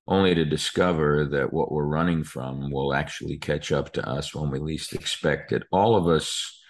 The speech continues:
are headed for a crisis of some sort at some point in our journey.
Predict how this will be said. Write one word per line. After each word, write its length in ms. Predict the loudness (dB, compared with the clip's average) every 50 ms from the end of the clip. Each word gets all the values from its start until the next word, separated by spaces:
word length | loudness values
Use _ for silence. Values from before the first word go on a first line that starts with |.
| _ _ _ _ _ _ _ -4
are 140 | -2 -2 -2
headed 340 | 0 2 2 2 2 2 0
for 180 | 0 -2 -2 -2
a 60 | -2
crisis 600 | -2 -2 -2 0 0 -2 -4 -6 -8 -8 -6 -8
of 140 | -8 -8 -6
some 300 | -4 -2 -2 -2 -2 -2
sort 320 | -4 -2 0 0 0 0
at 120 | 0 -2
some 300 | -4 -6 -4 -2 -2 -2
point 320 | -2 -2 -2 -2 -2 -2 -2
in 60 | -2
our 200 | -2 0 -2 -2
journey. 560 | -2 -2 0 0 0 0 0 -2 -4 -6 -8